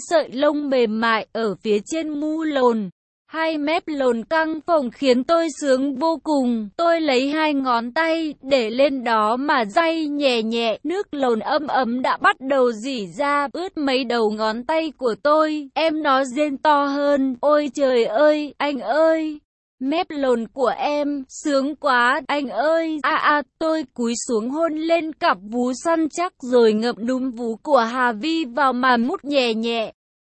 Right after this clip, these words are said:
Mùi hương nhẹ nhẹ từ thân thể Vi tỏa ra khiến tôi sung sướng vô cùng. Vi khẽ xoa lấy đầu của tôi rồi nói, "Anh, bú em sướng quá đi anh ơi, nhưng bú nhẹ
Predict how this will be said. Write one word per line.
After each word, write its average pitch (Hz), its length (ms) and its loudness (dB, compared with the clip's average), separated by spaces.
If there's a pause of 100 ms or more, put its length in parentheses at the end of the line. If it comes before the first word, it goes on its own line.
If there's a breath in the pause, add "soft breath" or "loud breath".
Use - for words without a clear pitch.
(120)
Mùi 247 320 -2
hương 302 340 -2
nhẹ 254 260 2
nhẹ 262 360 -2
từ 262 160 -4
thân 311 320 -2
thể 254 280 -2
Vi 294 380 -2
tỏa 233 280 2
ra 269 440 -2
khiến 240 320 -4
tôi 320 240 0 (120)
sung 320 200 -2 (100)
sướng 254 280 0
vô 285 280 -2
cùng. 214 440 0 (140)
Vi 349 220 -2
khẽ 226 200 0 (120)
xoa 294 200 0
lấy 262 360 0
đầu 240 420 2
của 226 240 2
tôi 302 300 4 (100)
rồi 233 200 4
nói, 208 560 0
"Anh, 294 400 0
bú 226 240 0
em 320 380 0 (100)
sướng 269 500 2
quá 277 220 4
đi 311 280 -2
anh 269 300 -4
ơi, 311 680 2
nhưng 294 340 -4
bú 269 140 -2
nhẹ 294 360 0